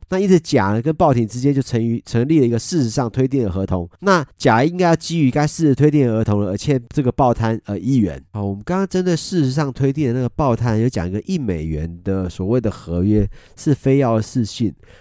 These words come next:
但一般呢基于一些合约呢有所谓的 statute of fraud，就是一般而言呢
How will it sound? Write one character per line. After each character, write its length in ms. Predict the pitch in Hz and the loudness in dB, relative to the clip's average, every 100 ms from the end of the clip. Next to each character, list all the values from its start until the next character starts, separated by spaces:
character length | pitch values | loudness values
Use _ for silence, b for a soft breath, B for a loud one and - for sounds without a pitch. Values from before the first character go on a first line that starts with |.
| b | b
但 160 | - 180 | -4 -2
一 120 | 202 | -2
般 320 | 185 - 175 170 | 0 2 2 4
呢 200 | 139 127 | 2 2
基 240 | - 160 | 0 2
于 160 | 139 131 | 4 2
一 20 | |
些 200 | - 143 | 0 -2
合 280 | - 110 107 | 0 0 2
约 220 | 123 123 | 4 4
呢 160 | 107 | 2
有 180 | 101 101 | -2 -4
所 220 | 92 98 | -4 -4
谓 120 | 104 123 | -2 -2
的 80 | |
statute 460 | 101 - 143 139 147 | -4 -2 -2 -2 -4
of 180 | 110 101 | -4 -6
fraud， 460 | - - 147 98 | -10 -2 2 2
就 140 | 85 131 | -2 -4
是 60 | |
一 80 | 127 | -4
般 220 | 160 165 | -2 -2
而 140 | 143 113 | 0 0
言 200 | 104 98 | 0 0
呢 120 | 95 | -2